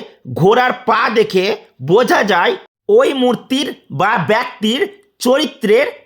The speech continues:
মৃত্যু কিভাবে হয়েছে? আপনি অবাক হয়ে গেলেন না? চলুন দেখে নিই কিভাবে বোঝা যায়। যদি ঘোড়ার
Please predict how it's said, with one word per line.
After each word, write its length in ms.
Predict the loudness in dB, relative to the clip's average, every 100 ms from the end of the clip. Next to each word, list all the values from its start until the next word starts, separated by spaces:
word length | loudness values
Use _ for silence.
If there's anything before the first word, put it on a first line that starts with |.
| -2
মৃত্যু 400 | 0 -2 -4 -6 -4 0
কিভাবে 300 | 0 2 2
হয়েছে? 400 | 2 0 -2 -4 -6 _ -6
আপনি 240 | -4 -2 -2 0
অবাক 200 | 2 0 2
হয়ে 180 | 0 2
গেলেন 180 | 0 0
না? 60 | -4 -4 -4
চলুন 280 | 0 2 0 -4 -2
দেখে 220 | 0 0 -2
নিই 160 | -4 -8 _ _
কিভাবে 340 | -2 0 0 0
বোঝা 180 | 0 0 0
যায়। 140 | -2 -4 -16 _ _ _
যদি 400 | -2 0 0 -2 -6 -8 -14 _ -6 2
ঘোড়ার 420 | 2 2 -2